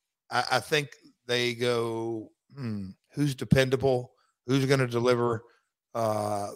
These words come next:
the best possible match we can on Nitro? All right, J-, Jeff's our choice." I, I think that was, I don't wanna say by default, but that was because nobody had momentum.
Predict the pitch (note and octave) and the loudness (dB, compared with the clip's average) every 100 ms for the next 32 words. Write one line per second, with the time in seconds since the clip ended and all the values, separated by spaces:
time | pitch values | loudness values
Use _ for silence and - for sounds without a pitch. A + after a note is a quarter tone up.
0 | - A#2+ A2+ B2 B2+ - C3 A#2+ A#2+ A#2 | -12 -8 0 2 2 6 6 6 -2 0
1 | A#2 - A#2 A#2+ A#2 A2+ A2 A2 A2 - | 0 -2 -8 -4 -2 0 -2 -2 -2 0
2 | A#2 A2 G#2 - A2+ F#2+ - _ _ _ | -2 -2 -4 -6 -6 -6 -10 _ _ _
3 | _ - - G#2+ A#2+ - G#2 - F#2+ - | _ -20 -16 -2 0 0 -6 -6 -10 -10
4 | - - _ _ _ B2 - C3+ - E3 | -14 -18 _ _ _ 2 4 0 2 0
5 | D3 D3 C#3+ C3 A#2 - - - - - | 4 6 6 6 0 -2 -8 -14 -20 -20
6 | _ C3+ D#3 G3 F3+ F#3+ E3 C#3+ A#2+ A2+ | _ 4 6 4 4 4 6 6 4 2
7 | - F3 B2+ A#2 A#2 B2 - C#3 D3+ C#3 | 4 6 6 4 -2 -4 4 4 4 4
8 | C#3 B2+ B2 A#2 - - B2 B2+ - C3+ | 4 6 4 0 -4 -6 -8 -2 4 2
9 | B2+ D3 D3 B2+ A2+ A#2 G#2 G#2 G2 - | 6 6 8 6 4 0 0 -6 -8 -12